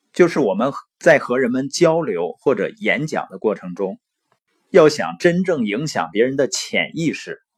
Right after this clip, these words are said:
我们必须对我们所做的事情有信念。要想触动人们的情感，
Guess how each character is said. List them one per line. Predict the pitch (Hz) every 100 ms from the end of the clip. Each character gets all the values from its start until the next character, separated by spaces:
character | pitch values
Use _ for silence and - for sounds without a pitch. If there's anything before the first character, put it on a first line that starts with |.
| -
我 | 113
们 | 98 139
必 | 151 156
须 | - 156 160
对 | - 165
我 | 95 85
们 | 113
所 | 123 73 73
做 | 143 110
的 | 82
事 | - 104
情 | - 78 85 _
有 | 98 87
信 | - 127 87
念。 | 82 76 _ _ _ _ _ _ _ -
要 | 190
想 | 151 107 90
触 | - 143
动 | 139 127
人 | 92
们 | 135
的 | 147 143
情 | - - 95 139
感， | 147 80